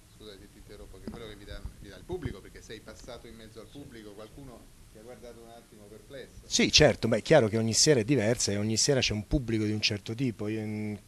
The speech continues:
Speaker 2: poi senti un'energia, senti la fascinazione, no, se-, cioè, tu avverti un po' tutto quello che, che accade.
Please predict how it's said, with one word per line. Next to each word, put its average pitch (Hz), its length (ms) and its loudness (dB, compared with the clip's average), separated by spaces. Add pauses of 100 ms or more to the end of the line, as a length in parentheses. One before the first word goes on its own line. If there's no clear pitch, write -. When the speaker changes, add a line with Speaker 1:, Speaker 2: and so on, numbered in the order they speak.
(120)
Speaker 2:
poi 127 140 4
senti 131 420 4
un'energia, 113 640 6
senti 113 560 0 (600)
la 143 80 8
fascinazione, 190 840 6
no, 180 180 8
se-, 185 260 4
cioè, 147 340 8
tu 220 140 8
avverti 147 720 10
un 139 160 2
po' 170 180 8
tutto - 260 -2
quello 143 260 6
che, 120 340 4
che 127 120 2
accade. 117 600 10